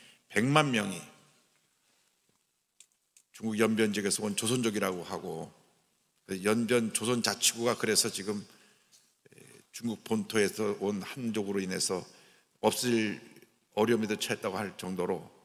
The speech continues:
우리 한국에 많이 와서 거주하고 있고, 또 모든,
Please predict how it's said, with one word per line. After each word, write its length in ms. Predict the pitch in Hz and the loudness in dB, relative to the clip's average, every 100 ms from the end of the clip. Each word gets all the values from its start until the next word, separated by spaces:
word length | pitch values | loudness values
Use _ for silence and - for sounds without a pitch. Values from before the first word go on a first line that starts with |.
| _ | _
우리 120 | - - | -20 -16
한국에 260 | 110 98 | -6 -4
많이 240 | 90 90 90 | -2 -2 -2
와서 400 | 87 - 87 78 - - _ - | -4 -4 -6 -12 -20 -20 _ -2
거주하고 420 | 95 92 92 92 | 0 0 -2 -2
있고, 420 | 73 - - - _ _ _ | -6 -14 -20 -20 _ _ _
또 320 | 127 120 101 - - - _ _ _ _ _ _ _ _ - | -2 -2 -2 -10 -20 -20 _ _ _ _ _ _ _ _ -4
모든, 560 | 113 120 120 113 - | -2 0 0 -2 -6